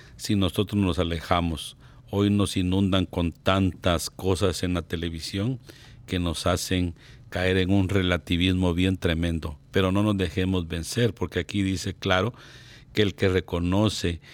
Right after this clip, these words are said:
y cree en Jesús, somos de Jesús y somos de Dios. Y el que está por el otro lado, ese es del anticristo.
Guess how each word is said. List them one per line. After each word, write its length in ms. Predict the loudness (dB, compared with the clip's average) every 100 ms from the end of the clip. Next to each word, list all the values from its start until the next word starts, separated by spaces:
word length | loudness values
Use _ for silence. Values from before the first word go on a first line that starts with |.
| -20 -10
y 160 | -4 0
cree 300 | 2 2 2
en 60 |
Jesús, 720 | 2 0 0 -2 -2 -4 -14 -18 -20 -20 -20 -20 -20 -14
somos 540 | -6 0 2 4 2 0
de 120 | -2
Jesús 560 | -2 -4 -4 -6 -6 -6
y 140 | -4
somos 380 | -2 -2 -2 -6
de 160 | -10
Dios. 400 | -10 -12 -14 -18 -20 -20 -20 -6
Y 120 | 0
el 100 | 0
que 120 | 0
está 220 | 0 0 2
por 180 | 2
el 120 | 2 2
otro 240 | 2 2
lado, 420 | 4 2 2 -2 -4
ese 380 | 0 0 -2 -4
es 80 | -4
del 160 | -4 -6
anticristo. 760 | -8 -10 -10 -12 -12 -16 -20